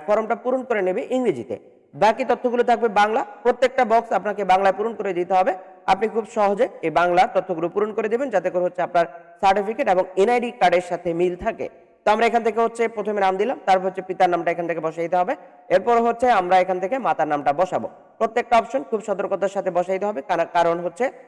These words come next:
এটা হচ্ছে আপনার লাইফ সেটআপের ব্যাপার। একটি চাকরি হলে হয়তো বা আপনার সারা জীবন সেটেল হয়ে যেতে পারে, সেই সূত্রে হচ্ছে আপনারা সকল তথ্যগুলো সঠিকভাবে দেওয়ার চেষ্টা করবেন। আমরা এখান থেকে দিব হচ্ছে জাতীয় পরিচয়পত্রের যে দশ সংখ্যার নাম্বার সেটা দিব, অথবা আপনার যদি তেরো সংখ্যা বা সতেরো সংখ্যা হয় সেটাও দিতে হবে, অর্থাৎ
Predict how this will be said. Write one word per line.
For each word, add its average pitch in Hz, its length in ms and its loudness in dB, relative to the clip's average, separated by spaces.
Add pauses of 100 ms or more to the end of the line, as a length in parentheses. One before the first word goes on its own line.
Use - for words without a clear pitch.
(200)
এটা 185 220 2
হচ্ছে 202 220 -2
আপনার 190 200 0
লাইফ 180 260 6
সেটআপের 175 320 0
ব্যাপার। 185 240 -2
একটি 175 200 -4
চাকরি 180 320 -4
হলে 208 180 -4
হয়তো 165 220 0
বা 160 80 0
আপনার 156 180 -4
সারা 170 220 0
জীবন 165 280 0 (380)
সেটেল 202 240 0
হয়ে 147 120 2
যেতে 123 220 -2
পারে, 151 280 2 (320)
সেই 208 100 2
সূত্রে 220 240 -4
হচ্ছে 226 200 0
আপনারা 202 260 0
সকল 196 320 -4
তথ্যগুলো 196 380 -4
সঠিকভাবে 165 420 -2
দেওয়ার 151 140 0
চেষ্টা 196 260 -6
করবেন। 233 200 -4
আমরা 214 200 0
এখান 190 140 -2
থেকে 185 160 -4
দিব 175 160 -2
হচ্ছে 175 280 0 (340)
জাতীয় 170 380 2
পরিচয়পত্রের 180 800 -4
যে 151 100 -6
দশ 143 240 0
সংখ্যার 147 280 -10
নাম্বার 160 280 0 (320)
সেটা 220 200 2
দিব, 117 220 -4 (100)
অথবা 196 300 2
আপনার 190 280 -2
যদি 196 240 -2 (340)
তেরো 220 200 4
সংখ্যা 202 280 -4
বা 185 100 0
সতেরো 175 260 -2
সংখ্যা 175 260 -2
হয় 233 120 -2
সেটাও 165 280 -2
দিতে 135 200 -2
হবে, 135 180 2
অর্থাৎ 202 220 -2